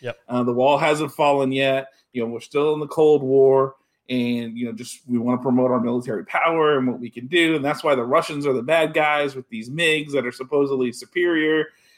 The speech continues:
Speaker 2: uh, than the F fourteen, and this is why we're learning dogfighting, because, you know, dogfighting has gone down, and,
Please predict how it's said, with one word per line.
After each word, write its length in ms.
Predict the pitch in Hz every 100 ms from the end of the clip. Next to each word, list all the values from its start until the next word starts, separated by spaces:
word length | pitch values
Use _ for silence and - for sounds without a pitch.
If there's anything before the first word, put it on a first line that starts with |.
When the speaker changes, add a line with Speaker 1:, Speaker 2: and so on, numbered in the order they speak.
| _
Speaker 2:
uh, 160 | 127 123
than 160 | 127 120
the 120 | 131
F 140 | 156
fourteen, 600 | - 120 - 208 180 175
and 100 | 131
this 100 | 131
is 80 | 139
why 140 | 127
we're 160 | 123 123
learning 260 | 123 117 110
dogfighting, 840 | 127 170 160 165 151 147 143 143 - _ _ _ _
because, 580 | 135 139 127 120 120 -
you 80 | 123
know, 80 | 113
dogfighting 540 | 127 135 135 127 123
has 100 | 113
gone 280 | - 113 113
down, 720 | 131 165 160 151 147 143 143 - _
and, 420 | 127 123 120 120